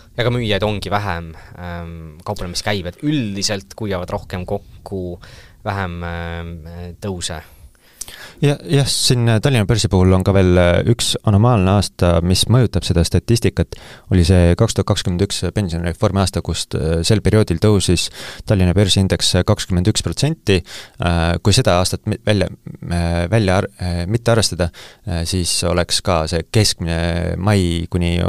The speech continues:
Speaker 2: oktoober oleks negatiivne periood. Aga samas, kui vaadata U S A-d, siis see, äh, efekt on justkui leebem.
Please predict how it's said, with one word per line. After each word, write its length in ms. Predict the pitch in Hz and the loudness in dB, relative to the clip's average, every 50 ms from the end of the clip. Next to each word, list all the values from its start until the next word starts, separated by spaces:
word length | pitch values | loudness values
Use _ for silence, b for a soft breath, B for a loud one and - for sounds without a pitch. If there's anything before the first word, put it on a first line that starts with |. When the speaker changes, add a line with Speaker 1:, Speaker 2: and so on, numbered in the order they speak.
| - - - | -4 -4 -4
Speaker 2:
oktoober 480 | - - - 120 104 - - 82 82 | -6 -2 0 0 0 0 0 -2 -4
oleks 240 | 82 82 - - 110 | -4 -4 -4 -2 0
negatiivne 420 | 110 101 82 - - 80 78 78 | 0 0 0 -2 -4 -6 -4 -4
periood. 300 | - 85 - 80 82 - B B B B B B B B B B B - | -2 0 0 0 -2 -2 B B B B B B B B B B B 2
Aga 80 | 104 | 4
samas, 180 | 131 147 147 - | 4 4 2 2
kui 140 | 123 107 120 | 2 2 4
vaadata 240 | 127 113 - 104 | 2 2 2 2
U 160 | 120 143 139 - | 2 2 2 2
S 100 | - 139 | 2 0
A-d, 140 | 135 - | 0 0
siis 160 | - - - - 101 | 0 0 2 2 4
see, 80 | 95 92 85 - _ _ _ _ _ _ _ _ - | 2 2 0 -4 _ _ _ _ _ _ _ _ 0
äh, 360 | 104 98 92 92 92 92 92 92 | 2 4 6 6 6 6 4 4
efekt 320 | - 135 143 - - - | 4 2 0 0 0 0
on 80 | 98 104 | 0 0
justkui 560 | 104 - - 92 92 90 90 87 87 87 87 | 0 0 0 2 2 4 4 4 4 2 2
leebem. 400 | 87 95 98 101 - - 156 156 | 4 4 4 4 4 2 0 0